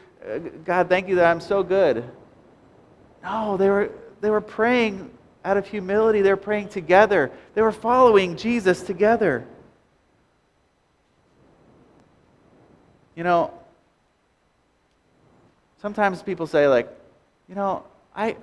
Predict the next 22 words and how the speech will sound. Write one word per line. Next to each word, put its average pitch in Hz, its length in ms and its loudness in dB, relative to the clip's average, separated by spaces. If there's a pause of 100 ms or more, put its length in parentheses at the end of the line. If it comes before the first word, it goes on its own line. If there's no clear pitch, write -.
I 277 120 0
respect 208 520 0
how 170 140 0
you 131 160 0
live. 107 240 -2 (1300)
That's - 180 -8
good. 127 200 -2
That's 160 180 -4
good 196 180 0
for 190 140 -8
you." 175 320 -4 (2250)
But 175 140 -14
the 196 60 -4
more 220 300 0
and 220 80 -4
more 208 220 0
they 170 100 4
see, 160 680 -4 (1900)
they, 180 160 -4
they 190 280 -4
end 226 140 0
up, 220 100 2